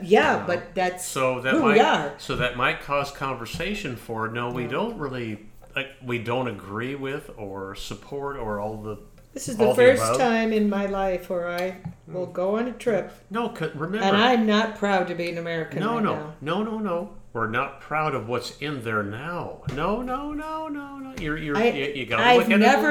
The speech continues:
Speaker 2: different.
Speaker 1: felt this way on a trip, Dave. Never.
Speaker 2: You gotta look at it different. I
Speaker 1: I
Speaker 2: mean, it's
Speaker 1: want to keep a low profile. I don't want any violence. I don't want any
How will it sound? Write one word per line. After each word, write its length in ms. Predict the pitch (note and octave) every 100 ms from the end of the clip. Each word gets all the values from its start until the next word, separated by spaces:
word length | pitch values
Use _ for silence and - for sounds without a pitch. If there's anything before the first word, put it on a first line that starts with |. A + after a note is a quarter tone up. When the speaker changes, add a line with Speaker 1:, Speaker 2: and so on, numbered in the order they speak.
| C#4+
Speaker 2:
different. 120 | -
Speaker 1:
felt 280 | C4 C#4 C4+
this 240 | G#3 -
way 180 | F#3+ F3+
on 60 |
a 60 | F3
trip, 260 | - F#3 F#3
Dave. 240 | D#3+ D#3+
Never. 360 | F#3 F#3 E3 E3 - -
Speaker 2:
You 100 | G#2
gotta 200 | G2+ A#2+
look 180 | D#3 E3
at 80 | F#3
it 160 | F#3
different. 340 | D#3 D3+ D#3+ - - -
I 40 |
Speaker 1:
I 120 | G3+ G3
Speaker 2:
mean, 80 |
it's 80 | G3
Speaker 1:
want 320 | G#3 G#3 G3+
to 180 | - F#3 - -
keep 280 | G#3 F#3+ -
a 100 | E3+
low 300 | E3+ F#3+ A3
profile. 680 | C4+ C4 B3+ C#4+ D#4 D4+
I 100 | F3
don't 160 | E3+ E3
want 320 | F3+ F3 F3+
any 220 | E3+ E3
violence. 680 | D3 D3 F#3+ A3 B3+ C4+ -
I 60 | F3
don't 160 | F#3
want 160 | G3 G3+
any 140 | F#3+